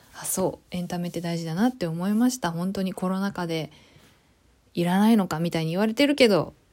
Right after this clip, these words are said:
やっぱエンタメ最高だなって思いましたね。天国と地獄見てても。あ、戻りましたね、天国と地獄に。あれ本当、なんか、あ、でも、ちょっ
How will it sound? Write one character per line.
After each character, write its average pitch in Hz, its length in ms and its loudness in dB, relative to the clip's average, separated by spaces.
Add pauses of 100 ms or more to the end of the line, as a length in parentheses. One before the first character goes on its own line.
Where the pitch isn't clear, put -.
や 175 120 -6
っ - 20 -6
ぱ - 140 -6
エ 165 100 -4
ン 165 60 -4
タ 165 100 -6
メ 160 100 -4
最 170 220 -6
高 208 160 0
だ 202 100 2
な 226 100 4
っ 247 80 -2
て - 320 -10 (760)
思 180 200 -6
い 180 80 -4
ま 196 140 -4
し - 60 -10
た 175 140 -10
ね。 185 280 -8 (280)
天 196 160 2
国 185 120 0
と - 160 -6
地 180 120 -4
獄 175 180 -6
見 185 120 -4
て 185 120 -4
て 175 120 -8
も。 170 140 -10 (600)
あ、 190 120 -4
戻 180 220 -2
り 190 80 -4
ま 214 160 -2
し 208 60 -8
た 180 120 -6
ね、 196 140 -2
天 196 180 -8
国 175 120 -8 (100)
と 185 100 -10
地 180 140 -8
獄 180 220 -10
に。 180 120 -10 (1040)
あ 214 60 -6
れ 262 120 -4
本 285 180 -4
当、 285 360 -2 (680)
な 277 120 -2
ん 302 100 -6
か、 185 240 -2 (880)
あ、 180 180 -4
で 190 100 -2
も、 180 240 -2 (880)
ち - 160 6
ょ 554 80 10
っ - 60 -12